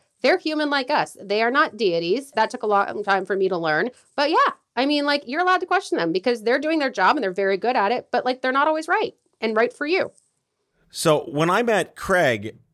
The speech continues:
Speaker 2: one of the things that we discussed over lunch, he said to me, "How would you like to be a cancer advocate?" My response was,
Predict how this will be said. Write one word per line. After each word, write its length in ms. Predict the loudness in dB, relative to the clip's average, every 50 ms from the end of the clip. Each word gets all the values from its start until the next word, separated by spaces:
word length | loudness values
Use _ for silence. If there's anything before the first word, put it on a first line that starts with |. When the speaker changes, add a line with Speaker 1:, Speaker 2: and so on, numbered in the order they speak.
| _ _ -6
Speaker 2:
one 200 | -2 0 2 2
of 60 | 2
the 80 | 0 0
things 260 | 0 0 -2 0 0
that 140 | 0 -2 -2
we 80 | -2
discussed 520 | -2 -2 -4 -2 0 2 2 2 2 0 -2
over 200 | -2 0 0 0
lunch, 360 | 2 2 0 0 -2 -6 -4 -4
he 100 | -2 -2
said 240 | 0 0 0 0
to 80 | -2 -2
me, 540 | 0 0 2 2 2 2 0 -2 -4 -6 -12 -20 -20 -20 _ _
"How 260 | -4 -2 0 2 2
would 220 | 2 2 2 0
you 100 | 0 0
like 280 | 2 2 2 0 -2 -4
to 100 | -6 0
be 160 | 2 2 2
a 40 | 2
cancer 680 | -2 -8 -8 -4 -2 0 0 -2 -2 -2 -4 -4 -4 _ -4
advocate?" 600 | -2 -2 -2 -2 -4 -6 -6 -4 -6 -6 -6 _ _ _ _ _ _ _ _ _ _ _ _ _ -8 -4
My 140 | -2 0
response 540 | 0 0 0 -2 -2 0 0 0 0 0 -2 0
was, 340 | 2 2 2 2 0 -4